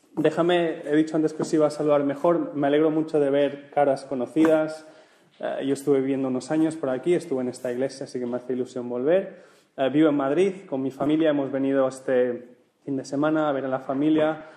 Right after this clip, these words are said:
pero, como digo, me alegro mucho de ver caras conocidas, me alegro mucho de ver caras nuevas también. Si hay algún invitado o invitada aquí,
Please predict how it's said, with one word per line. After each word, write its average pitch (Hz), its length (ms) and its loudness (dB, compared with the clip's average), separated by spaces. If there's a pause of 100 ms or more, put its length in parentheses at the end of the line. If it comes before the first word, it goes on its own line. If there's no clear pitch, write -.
(280)
pero, 175 300 4
como 147 200 -4
digo, 147 180 4
me 135 80 0
alegro 139 200 2
mucho 151 220 0
de 147 80 0
ver 143 140 2
caras 143 220 2
conocidas, 180 580 0
me 156 80 2
alegro 180 200 6
mucho 185 280 0
de 175 80 4
ver 170 420 0 (320)
caras 147 540 2
nuevas 160 520 2
también. 156 600 -2 (460)
Si - 180 -6
hay 135 80 4
algún 135 380 0
invitado 160 720 2
o 156 100 2
invitada 135 460 0
aquí, 139 360 -2